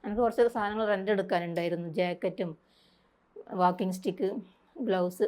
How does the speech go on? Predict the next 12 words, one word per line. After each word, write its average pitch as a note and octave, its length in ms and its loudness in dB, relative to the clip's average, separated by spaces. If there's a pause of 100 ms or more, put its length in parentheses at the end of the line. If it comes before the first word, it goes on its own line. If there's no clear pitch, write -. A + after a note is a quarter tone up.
അതൊക്കെ. F3+ 280 -2 (880)
അപ്പോൾ A3 140 2
അങ്ങനെ F#3+ 220 0
ഒരു G3 140 2
കടയിൽ G3 280 4
പോയി. A3 160 6 (1080)
അപ്പോൾ A3 200 0
കാഠ്മണ്ഡുവിൽ G#3 460 2
ഇഷ്ടംപോലെ G3 500 -2
അങ്ങനത്തെ G3 300 -4
കടകളുണ്ട് F3 520 2
കേട്ടോ. E3+ 180 -2